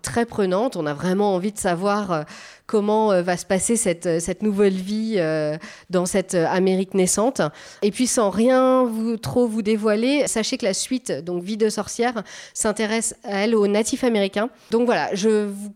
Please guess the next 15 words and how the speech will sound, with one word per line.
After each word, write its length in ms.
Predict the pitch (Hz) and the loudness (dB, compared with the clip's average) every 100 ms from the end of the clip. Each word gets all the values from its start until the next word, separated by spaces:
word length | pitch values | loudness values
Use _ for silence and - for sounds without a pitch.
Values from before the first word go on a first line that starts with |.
| _ | _
conseille 380 | - 269 302 294 | -4 -2 2 0
vraiment 500 | 247 240 247 262 214 | 2 2 2 2 0
les 180 | 190 180 | -2 -4
deux 260 | 175 254 269 | -2 0 2
romans. 380 | 233 220 220 302 - - - - | 2 2 2 0 -4 -20 -20 -6
Euh, 220 | 214 196 190 | -2 0 0
c'est 160 | 220 | -2
vraiment 240 | 185 220 285 | 0 0 2
des 120 | 202 | 0
très 280 | - - 233 | -2 -4 0
bons 160 | 240 | 0
romans, 400 | 214 208 214 226 | 0 0 2 2
euh, 80 | 196 | 0
young 240 | 185 196 | 0 0
adult. 420 | 180 143 123 - | 0 -2 -10 -16